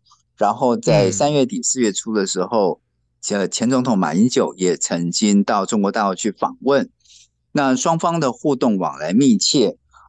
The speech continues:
Speaker 1: 而且也确实有许多像这我们刚刚讲提到的，像台东县长的到大陆去访问，然后把市价又重新卖了出去。像这些事情，
Speaker 2: 嗯。
Speaker 1: 就是国民党的确在后面出了不少力。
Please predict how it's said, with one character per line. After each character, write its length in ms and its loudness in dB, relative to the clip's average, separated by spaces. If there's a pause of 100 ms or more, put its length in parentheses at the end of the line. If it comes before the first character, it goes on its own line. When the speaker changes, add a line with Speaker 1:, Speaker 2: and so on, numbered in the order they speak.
Speaker 1:
而 80 0
且 200 2
也 260 2
确 260 0
实 200 -2
有 180 2
许 280 -10
多 240 0
像 380 0
这 180 -8
我 140 2
们 100 0
刚 160 2
刚 120 0
讲 200 -4
提 160 -14
到 140 2
的， 80 2
像 180 -2
台 140 -4
东 180 2
县 260 4
长 320 -2 (140)
的 400 -6
到 540 -2
大 180 -4
陆 100 -4
去 160 -6
访 220 -8
问， 140 -4
然 100 -4
后 200 -2
把 260 -4 (280)
市 240 -4
价 220 0
又 140 2
重 240 -6
新 180 0
卖 240 2
了 100 -4
出 220 -4
去。 320 -4 (480)
像 240 -2
这 140 0
些 160 0
事 160 -4
情， 260 -2
Speaker 2:
嗯。 80 -8
Speaker 1:
就 100 -10
是 280 -2 (580)
国 140 -4
民 80 2
党 120 0
的 120 -10
确 120 -2
在 160 0
后 140 -2
面 100 0
出 200 -6
了 60 0
不 120 -10
少 160 -6
力。 240 -10